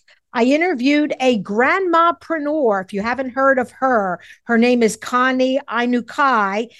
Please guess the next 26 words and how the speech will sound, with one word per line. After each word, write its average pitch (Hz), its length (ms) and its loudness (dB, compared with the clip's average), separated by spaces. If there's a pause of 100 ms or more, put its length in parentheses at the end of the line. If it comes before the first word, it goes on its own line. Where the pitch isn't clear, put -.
(120)
She's 247 280 -2
an 226 120 0
inventor 285 840 -4
and 254 180 -2
an 269 160 -2 (120)
author. 240 680 0
And 202 300 -6
I 208 100 -2
interviewed 240 460 -2
her 220 240 0
in 214 160 -4 (320)
episode 226 500 -2
one 226 300 -2
twenty-two. 220 760 -2
And 185 140 -4
she 226 400 -2 (360)
invented 226 460 2
this 233 240 -2
little 233 220 2
gadget 233 680 0
where 214 280 0
when 208 200 -4
you're 196 140 -4
in 196 80 -4
a 190 80 -4
dark 208 320 -2